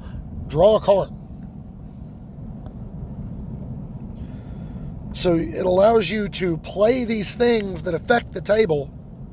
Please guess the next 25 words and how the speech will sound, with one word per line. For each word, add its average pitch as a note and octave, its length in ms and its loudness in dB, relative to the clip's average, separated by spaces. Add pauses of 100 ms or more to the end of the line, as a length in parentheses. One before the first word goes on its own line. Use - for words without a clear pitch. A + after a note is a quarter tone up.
(1080)
and G3 120 4
then G3+ 140 4
continue G#3+ 600 2
to G3+ 80 6
reload F#3+ 680 4
for D#3 240 2
them. C3 200 -6 (760)
Like, F3+ 240 4 (520)
Solitary C4+ 540 6
Confinement F#3+ 680 0
feels G3 320 0
unfair F3+ 880 4 (1120)
in F#3+ 120 6
an G3+ 120 6
Enchantress F3 560 2
deck. - 220 -6 (960)
Uh, D#3 160 8
it's, - 260 0 (140)
you G3 220 4
have A3+ 220 8
Shroud, G#3 480 6
creatures G#3 400 -4
can't G3+ 220 -2
attack F3+ 400 -2
you. G#3+ 240 -4